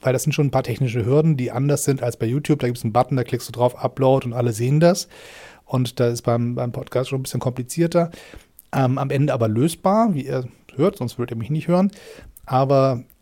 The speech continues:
da war ich ganz, ganz lange zurückhaltend und dann irgendwie gesagt, „Jetzt machst du das einfach.“ Und jetzt ist das schon wieder,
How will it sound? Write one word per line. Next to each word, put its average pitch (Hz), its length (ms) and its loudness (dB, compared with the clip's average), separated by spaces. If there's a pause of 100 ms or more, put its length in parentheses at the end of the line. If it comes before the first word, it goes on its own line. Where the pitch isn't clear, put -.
(140)
da 127 160 -6
war 123 80 -4
ich - 120 -8
ganz, 151 260 -2
ganz 143 180 -4
lange 139 180 -2
zurückhaltend 143 720 -2
und 135 180 -4
dann 135 80 -2
irgendwie 143 180 -2
gesagt, 127 200 -12
„Jetzt - 140 -12
machst - 240 -10
du 147 40 -2
das 151 120 0
einfach.“ 147 400 -2
Und 135 80 -2
jetzt - 240 -6
ist 151 180 -6
das 147 80 -4
schon 170 260 0
wieder, 165 340 2